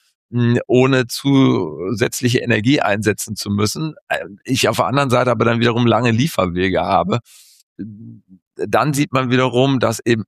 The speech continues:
echte quasi großindustrielle Anlagen im Bereich der Insektenproduktion, äh, ganz wunderbar mit der Abwärme, ähm,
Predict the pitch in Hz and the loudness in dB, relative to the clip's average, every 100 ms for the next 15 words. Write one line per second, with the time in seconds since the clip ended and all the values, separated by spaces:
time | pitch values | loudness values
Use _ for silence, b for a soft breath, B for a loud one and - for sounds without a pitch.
0 | - 123 123 - 127 - 104 104 110 101 | -4 -2 0 0 0 2 2 4 2 0
1 | 107 143 170 117 110 104 - 107 110 - | 2 2 2 2 2 0 0 2 2 2
2 | 135 170 101 87 101 113 104 101 101 107 | -2 0 2 2 0 -4 -4 0 0 0
3 | - 92 98 107 _ 120 - 120 113 - | -2 -2 0 -2 _ -10 -2 -2 -2 0
4 | 117 123 139 b b b _ - 110 113 | 2 2 0 b b b _ -2 2 2
5 | - 120 143 101 98 156 151 104 90 87 | 0 -2 -2 -2 0 2 2 2 2 2
6 | 113 107 113 110 - - 104 104 107 104 | 2 0 0 -2 -6 -2 2 2 2 2
7 | 104 110 b _ - 101 101 101 101 101 | 0 -4 b _ -2 0 0 0 0 -2